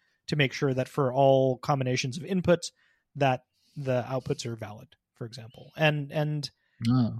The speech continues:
Speaker 1: to give an example, I think, uh, I was writing some, some code recently, uh, for work in which I, I was adding a new code path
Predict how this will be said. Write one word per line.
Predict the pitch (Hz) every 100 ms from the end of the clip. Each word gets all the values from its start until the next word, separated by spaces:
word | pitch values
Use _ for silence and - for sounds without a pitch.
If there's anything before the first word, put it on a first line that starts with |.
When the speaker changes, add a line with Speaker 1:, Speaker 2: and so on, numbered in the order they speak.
| -
Speaker 1:
to | 190
give | 190
an | 180
example, | 175 156 165 160 156 143 139
I | 151
think, | 151 156 147 -
uh, | 143 135 135 123
I | 139
was | 147 131
writing | 135 131 135 131
some, | - 131 127 127 123 _ _ _ _ _ _ -
some | - 143
code | - 135 127 120 - _ _ _ -
recently, | 135 131 131 127 123 120 117 120 _ _ -
uh, | 139 127
for | - 147
work | 160 220 139 - _
in | 147 139 131
which | 131 131 127 - - _ _ _ _ -
I, | 147 139 135 127 _ _ _ _ _ 156 -
I | 156
was | 143 -
adding | 165 185 170
a |
new | 147 151 151
code | - 156 151
path | - 120 127 -